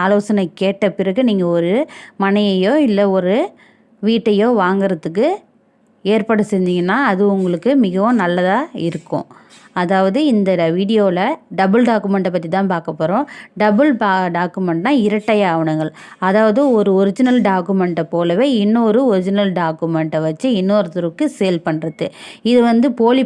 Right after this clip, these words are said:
பத்திரமான்னு கேட்டா கிடையாது. போலி பத்திரம்னா ஒரு பத்திரம் இருக்கும், அதனுடைய நகலை வச்சு தான் வந்து போலி பத்திரம் தயாரிச்சிருப்பாங்க. ஆனா அது, இது டபுள் டாக்குமெண்ட்னா அப்படி கிடையாது. இப்ப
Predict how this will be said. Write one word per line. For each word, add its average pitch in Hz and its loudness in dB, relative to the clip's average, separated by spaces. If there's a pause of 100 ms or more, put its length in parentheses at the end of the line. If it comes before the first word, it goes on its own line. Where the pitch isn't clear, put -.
பத்திரமான்னு 196 0
கேட்டா 175 -2 (140)
கிடையாது. 165 -2 (340)
போலி 277 4 (100)
பத்திரம்னா 190 -2 (220)
ஒரு 190 0
பத்திரம் 208 0
இருக்கும், 233 0 (120)
அதனுடைய 208 2
நகலை 214 0
வச்சு 196 -2
தான் 226 0
வந்து 190 0 (400)
போலி 247 2
பத்திரம் 214 -2
தயாரிச்சிருப்பாங்க. 170 -2 (180)
ஆனா 226 2 (120)
அது, 214 0 (240)
இது 175 -4
டபுள் 214 2
டாக்குமெண்ட்னா 202 -2
அப்படி 175 -4 (100)
கிடையாது. 170 -2 (440)
இப்ப 269 0